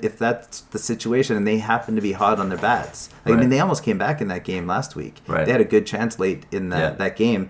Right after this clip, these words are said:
Speaker 1: They ended up losing, I think, being six back, but they were actually starting to put things together. And there was
Speaker 2: Yeah.
Speaker 1: a couple plays in earlier innings, 'cause I umped a couple innings where they just about turned it over.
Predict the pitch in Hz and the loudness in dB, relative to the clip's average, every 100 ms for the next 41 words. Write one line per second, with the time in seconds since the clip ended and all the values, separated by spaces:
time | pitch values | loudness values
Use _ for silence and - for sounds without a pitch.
0 | - - 127 139 117 110 113 110 - 110 | -10 2 6 6 6 4 2 0 -2 0
1 | 107 95 110 - - 127 123 107 90 - | 0 0 -2 0 2 2 2 -2 -4 -6
2 | - 104 113 107 95 98 - 87 - - | 0 4 4 4 2 2 -2 -6 -6 -6
3 | 90 - 107 - 98 - 90 110 120 98 | -4 -4 -2 -2 -2 -4 0 4 4 2
4 | 95 - - 147 165 - 120 107 101 92 | 0 -2 -2 -2 -2 2 4 4 0 -4
5 | 135 139 104 90 85 113 101 107 131 - | -2 2 0 0 -8 -6 -4 -2 -4 -6
6 | - - - - - - 104 101 101 101 | -20 -20 -20 -20 -16 -10 -4 -2 -2 -4
7 | - 104 120 135 - - - - 190 151 | -2 2 2 2 -4 -20 -10 -6 -4 -4
8 | 151 143 127 127 120 107 117 104 95 - | 0 2 0 -2 -2 0 0 0 -2 -4